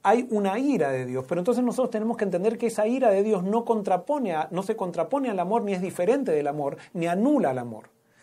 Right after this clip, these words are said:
Para nosotros tener ira es cuando nosotros tenemos ira, dejamos de lado el amor. En el caso del, de Dios, Él no deja de lado al am-, al amor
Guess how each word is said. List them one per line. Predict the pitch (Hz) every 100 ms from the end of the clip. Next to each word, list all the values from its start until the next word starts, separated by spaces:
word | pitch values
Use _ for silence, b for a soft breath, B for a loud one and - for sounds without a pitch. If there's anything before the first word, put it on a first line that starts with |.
| B B B
Para | - 180
nosotros | 190 196 262 262 -
tener | 185 202 240
ira | 214 170 196
es | 196 -
cuando | 185 165
nosotros | 156 160 226
tenemos | 220 226 214
ira, | 226 240
dejamos | 160 165 185 156
de | 165
lado | 165 160
el |
amor. | 139 131 120
En | 151 151
el |
caso | 156 240 233
del, | 196 170 165 175 -
de | 147 151
Dios, | 226 214 151 - -
Él | 196 214 190 202
no | 254 247 247 _ -
deja | 151 214 214
de | 190 170
lado | 202 202 196 -
al | 151
am-, | 151 160 - _ _ -
al | 180
amor | 165 240 269